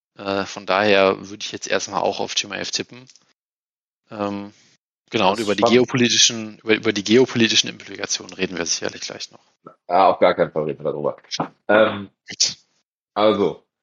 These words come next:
Speaker 2: Chimaev wird ja, wird ja von dieser ganzen U-F-C-Maschinerie unglaublich gepusht. Und ich weiß halt nicht einmal, ob der, ob dieser Sprung zu Gilbert Burns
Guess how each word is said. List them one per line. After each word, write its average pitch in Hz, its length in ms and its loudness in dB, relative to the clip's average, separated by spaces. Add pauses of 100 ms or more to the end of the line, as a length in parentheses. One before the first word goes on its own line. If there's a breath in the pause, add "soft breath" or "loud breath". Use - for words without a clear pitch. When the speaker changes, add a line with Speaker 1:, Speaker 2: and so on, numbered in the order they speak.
(1300)
Speaker 2:
Chimaev 127 400 2
wird 117 180 2
ja, 104 300 4
wird 101 200 0
ja 101 140 6
von 95 180 -4
dieser 95 140 0
ganzen 92 320 -2
U-F-C-Maschinerie 90 1040 -2
unglaublich 92 400 0
gepusht. - 500 -8 (520)
Und 95 160 -4
ich 95 200 -2
weiß 104 320 4
halt 104 260 4
nicht 123 440 -8 (520)
einmal, 110 540 4 (300)
ob - 200 0
der, 104 200 4
ob - 100 -4
dieser 101 220 2
Sprung 113 340 -8
zu 104 220 -4
Gilbert 107 460 2
Burns 104 560 4